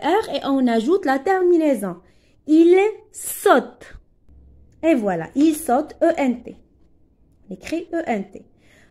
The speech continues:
Maintenant, orthographe, classe les mots suivants dans le tableau. On a un désert, الصحراء, un désert.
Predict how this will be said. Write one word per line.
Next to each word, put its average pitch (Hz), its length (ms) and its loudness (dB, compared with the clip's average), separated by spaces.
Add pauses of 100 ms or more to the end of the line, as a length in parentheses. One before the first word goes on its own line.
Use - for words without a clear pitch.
(120)
Maintenant, 311 480 0
orthographe, 285 960 -2
classe 277 640 -6
les 262 160 0
mots 262 360 2
suivants 269 540 -4
dans 269 240 -4
le 254 280 -2
tableau. 208 640 -2 (1080)
On 269 180 0
a 262 280 -2
un 233 220 -2
désert, 196 760 -2
الصحراء, 196 680 -10
un 196 240 -8
désert. 175 640 -6